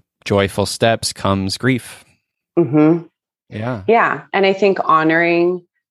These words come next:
Speaker 2: that grief and holding space for it is really,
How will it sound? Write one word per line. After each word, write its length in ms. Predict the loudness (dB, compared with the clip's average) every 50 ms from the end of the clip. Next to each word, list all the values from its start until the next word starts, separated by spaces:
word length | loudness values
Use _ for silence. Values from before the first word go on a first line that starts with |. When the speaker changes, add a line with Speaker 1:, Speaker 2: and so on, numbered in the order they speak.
| _ _
Speaker 2:
that 320 | -8 -2 -2 -2 -2 -2 -4
grief 560 | -4 -2 0 0 0 0 -2 -4 -10 -16 _ -6
and 140 | -2 -2 -2
holding 380 | -2 -2 -2 -2 0 -2 -2 -4
space 680 | -6 -10 -8 -6 -4 -4 -4 -6 -8 -12 -12 -14 -16 _ _ _ _
for 300 | _ 0 2 2 4 4
it 240 | 4 4 2 2 0
is 180 | -2 -2 -2 -2
really, 580 | -2 0 0 2 2 2 0 0 -2 -6 -12